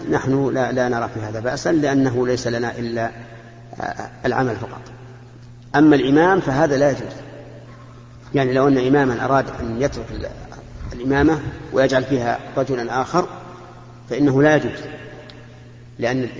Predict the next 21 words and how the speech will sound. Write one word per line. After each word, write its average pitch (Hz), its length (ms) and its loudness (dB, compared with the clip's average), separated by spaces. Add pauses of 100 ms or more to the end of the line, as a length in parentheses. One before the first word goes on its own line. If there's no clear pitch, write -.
(120)
لأن 120 220 -2
الإمام 135 340 2
قد 139 240 0
يقصد 143 340 -2
بعينه 143 360 4 (1400)
لكونه 131 440 2
قارئاً 120 500 0 (1120)
أو 131 140 2
لكونه 117 500 -2
عالماً 117 540 0
أو 143 80 4
ما 120 100 0
أشبه - 220 -10
ذلك، - 360 -12 (1800)
مع 135 280 0
أني 139 220 6 (1500)
أرى 135 420 4 (560)
أن 127 180 0
الورع 123 340 2 (240)
ترك 131 160 -4
هذا، - 300 -14